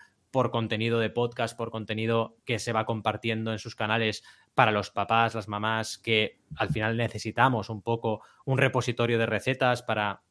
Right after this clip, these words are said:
que los niños y niñas empiecen a cocinar con ingredientes que al final la gente que somos veganos, pues, eh, son distintos a, a, a los libros de cocina habituales, ¿no? Y todo esto es una necesidad también muy clara y trabaja sobre un ismo, que ya lo hemos comentado en las campañadas de este año,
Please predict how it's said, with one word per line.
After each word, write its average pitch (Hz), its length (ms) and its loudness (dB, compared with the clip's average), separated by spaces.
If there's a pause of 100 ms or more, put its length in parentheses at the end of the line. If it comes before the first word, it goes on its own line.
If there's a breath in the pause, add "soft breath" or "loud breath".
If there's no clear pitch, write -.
que 123 100 2
los 113 140 0
niños 143 340 2
y 139 80 -4
niñas 139 360 0
empiecen 123 440 -2
a 131 100 2
cocinar 127 400 -2
con 127 180 -2
ingredientes 107 600 -2
que 113 80 -6
al 101 60 -6
final 107 240 -2
la 120 80 0
gente 110 220 -6
que 107 80 -8
somos 113 240 -6
veganos, 135 400 -2
pues, - 280 -6 (200)
eh, 101 320 -4
son 131 160 0
distintos 139 500 4 (360 loud breath)
a, 110 360 0
a, - 240 4
a 131 60 2
los 135 240 0
libros 156 260 4
de 165 80 4
cocina 151 320 2
habituales, 117 560 2
¿no? 196 180 -4 (560 loud breath)
Y 135 100 -4
todo 156 180 6
esto 202 280 2
es 143 140 -2
una 151 100 0
necesidad 117 440 -4
también 113 200 -2
muy 147 200 2
clara 180 420 4
y 190 140 2
trabaja 151 340 4
sobre 127 240 0
un 110 140 0
ismo, 123 420 -6
que 107 80 -8
ya 95 80 -2
lo 101 80 -4
hemos 110 160 -8
comentado 110 600 -4
en 107 600 -4
las 110 200 -2
campañadas 107 480 -2
de 107 80 -6
este 147 180 4
año, 170 300 4